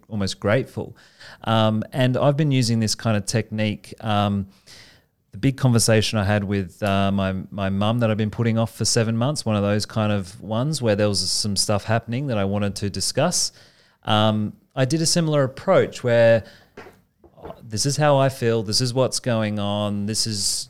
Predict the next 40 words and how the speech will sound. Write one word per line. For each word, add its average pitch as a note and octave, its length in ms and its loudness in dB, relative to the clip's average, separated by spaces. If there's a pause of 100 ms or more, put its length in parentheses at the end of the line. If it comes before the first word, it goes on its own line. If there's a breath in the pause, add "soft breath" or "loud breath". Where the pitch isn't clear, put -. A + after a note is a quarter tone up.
(120)
just - 240 -6
the A2+ 80 -4
situation." G2+ 720 -2
And G2+ 120 -6
I G2 60 -6
think, A2+ 280 -6
like, G#2+ 200 -6
as F#2 60 -12
you F#2 40 -10
said, G#2+ 240 -6
Conrad, G#2 320 -4
it's, - 160 -10 (440 loud breath)
what C3+ 120 2
I've C3+ 80 2
come C3+ 220 -2
to B2+ 120 -4
learn A#2 320 0
is G2+ 160 -4
you, A2+ 140 -8
you B2 220 -8
wanna C#3+ 240 -2
try C#3 260 -2
and A#2 120 -2
talk - 360 -4
to A2 140 -6
the G#2 80 -6
s-, - 180 -2
truth - 460 -4
of A#2+ 80 -10
the B2 80 -8
situation B2 720 -4
and A#2 160 -4
not B2 240 -4
pass A2+ 320 -4
blame. F#2 580 -6 (400)
Um, G#2 260 -4
the A#2 100 -2
moment F3 440 -2
that E3+ 220 -6
you B2+ 440 -4